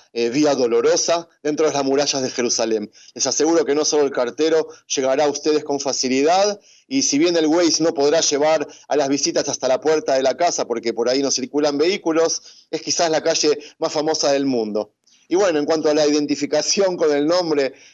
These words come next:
eh, qué sé yo, podrán decir que representa el camino que transitaron hasta comprarla,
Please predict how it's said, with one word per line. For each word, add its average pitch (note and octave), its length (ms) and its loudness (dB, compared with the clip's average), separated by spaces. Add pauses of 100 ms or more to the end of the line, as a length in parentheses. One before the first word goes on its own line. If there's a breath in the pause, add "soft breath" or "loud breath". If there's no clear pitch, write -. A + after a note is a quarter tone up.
eh, C3+ 120 -4
qué C3+ 120 -2
sé D3+ 100 0
yo, C#3 180 0
podrán D#3+ 360 0
decir D3+ 360 0
que C#3 160 0
representa C#3+ 480 -2
el C#3 120 -4
camino D3+ 500 0
que C3 80 -2
transitaron C3+ 580 -2
hasta A#2+ 220 -4
comprarla, B2 640 0